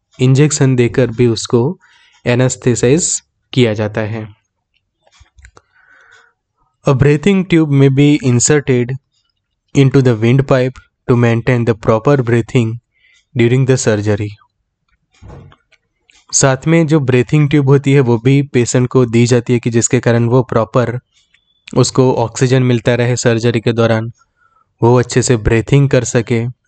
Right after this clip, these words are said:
उसके जो ब्रीथिंग है वो चल रहा। Because हमें अनकॉन्शियस तो करना है पेशेंट को,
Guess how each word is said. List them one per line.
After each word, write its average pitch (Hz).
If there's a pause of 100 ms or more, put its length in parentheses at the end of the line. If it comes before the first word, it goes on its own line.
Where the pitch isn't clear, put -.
(600)
उसके 123
जो 123
ब्रीथिंग 123
है 156
वो 147
चल 120
रहा। 110
Because 160
हमें 151
अनकॉन्शियस 143
तो 156
करना 127
है 151
पेशेंट 120
को, 117